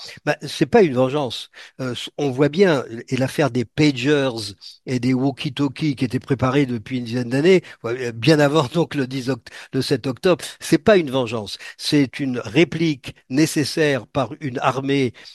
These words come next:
structurée, résolue, qui a des stratégies, qui a des tec-, et des tactiques préparées à l'avance. On l'a vu à Gaza, c'était extrêmement bien mené. Donc Israël mène une, une guerre, euh, méthodique pour réduire, euh, les menaces, en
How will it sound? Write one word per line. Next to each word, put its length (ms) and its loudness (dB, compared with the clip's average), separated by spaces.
structurée, 840 2
résolue, 600 0
qui 120 -2
a 40 4
des 120 -2
stratégies, 640 -4
qui 100 -6
a 60 -2
des 100 -6
tec-, 320 -8
et 200 -6
des 160 -8
tactiques 420 -6
préparées 400 4
à 20 4
l'avance. 400 -2
On 60 -6
l'a 100 -4
vu 160 -4
à 80 -2
Gaza, 420 -2
c'était 380 -8
extrêmement 640 -6
bien 240 2
mené. 380 -4
Donc 240 -4
Israël 460 0
mène 240 -2
une, 200 -6
une 280 -8
guerre, 260 0
euh, 120 -12
méthodique 800 2
pour 200 2
réduire, 460 2
euh, 240 0
les 140 0
menaces, 560 -2
en 180 0